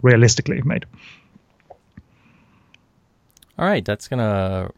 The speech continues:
Speaker 2: wrap it up for my notes. Um, I'll give the final say over to my guest host, Mister Borson. Um, I mean, i-, is, i-, i-, in your opinion, is this, uh,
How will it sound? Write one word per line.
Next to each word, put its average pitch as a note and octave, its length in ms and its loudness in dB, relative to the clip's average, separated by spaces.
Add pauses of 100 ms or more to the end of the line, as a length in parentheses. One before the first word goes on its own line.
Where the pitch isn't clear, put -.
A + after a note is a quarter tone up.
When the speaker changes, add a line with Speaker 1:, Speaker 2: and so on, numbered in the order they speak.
Speaker 2:
wrap A#2 280 -8
it A#2 40 -10
up - 220 -6
for A2+ 340 -4
my G#2+ 440 0
notes. A2+ 760 -2
Um, G#2+ 520 0
I'll A2+ 180 -4
give B2+ 220 -6
the A#2 120 -2
final A#2+ 880 -6
say B2 300 -8
over A2 220 -8
to G#2 500 -10
my G#2+ 300 -10
guest B2 300 -6
host, B2 240 -6
Mister A#2+ 240 -8
Borson. B2 600 -4
Um, B2 360 0 (840)
I C#3 80 0
mean, D3 240 2
i-, B2 300 -2
is, C3+ 500 -4
i-, - 80 -14
i-, C3 340 -8
in C3 160 -6
your D3 120 -2
opinion, C#3 400 -2
is A2 260 -2
this, - 340 -8
uh, A2 360 -2